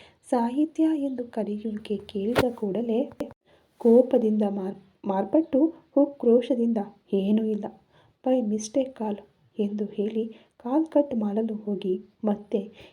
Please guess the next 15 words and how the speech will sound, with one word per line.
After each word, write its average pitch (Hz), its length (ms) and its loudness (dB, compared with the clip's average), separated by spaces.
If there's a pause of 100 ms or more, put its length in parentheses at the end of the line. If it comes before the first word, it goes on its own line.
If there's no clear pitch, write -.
(120)
"ಎಲ್ಲಿಗೆ 359 360 6
ಹೋಗಿದ್ದೀಯಾ?" 320 560 6 (380)
ಅಂದ್ಲು. 180 280 -6 (520)
"ಸಣ್ಣ 262 320 0
ಕೆಲಸವಿತ್ತು, 202 720 -4 (440)
ಹೊರಗೆ 247 360 0
ಬಂದಿದ್ದೇನೆ 226 600 -4
ಸಾಹಿತ್ಯ, 190 600 -6 (400)
ಆಗುವಾಗಲೇ 277 680 2
ಬಂದು 285 300 4
ಬಿಡುತ್ತೇನೆ" 277 580 0 (160)
ಎಂದನು 233 540 0
ತಾರಕ್. 190 680 -4 (600)
ತಾರಕ್ 311 440 6
ಬಾಯಿಂದ 247 440 2